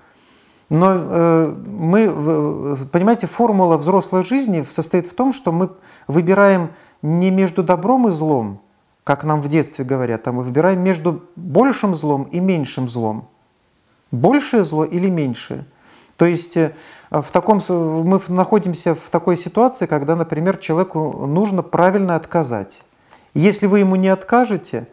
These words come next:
то этот конфликт, это, эти порочные отношения, они будут длиться очень долго.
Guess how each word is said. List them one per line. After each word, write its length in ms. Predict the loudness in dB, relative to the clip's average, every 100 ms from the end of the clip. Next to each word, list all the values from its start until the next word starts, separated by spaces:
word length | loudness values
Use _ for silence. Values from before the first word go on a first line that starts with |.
| _ _ _
то 300 | 0 2 2
этот 220 | 0 -2 0
конфликт, 580 | -2 -2 -2 -4 -2
это, 180 | -4 -2
эти 460 | -2 -2 -4 -6 -6 -20 _
порочные 560 | 0 2 2 -2 0 0
отношения, 600 | 0 -4 -2 0 0 0 -2 -2
они 160 | 0 0
будут 380 | 0 0 -2
длиться 420 | -4 0 0 0 -2
очень 320 | -2 -2 0
долго. 400 | 0 -2 -8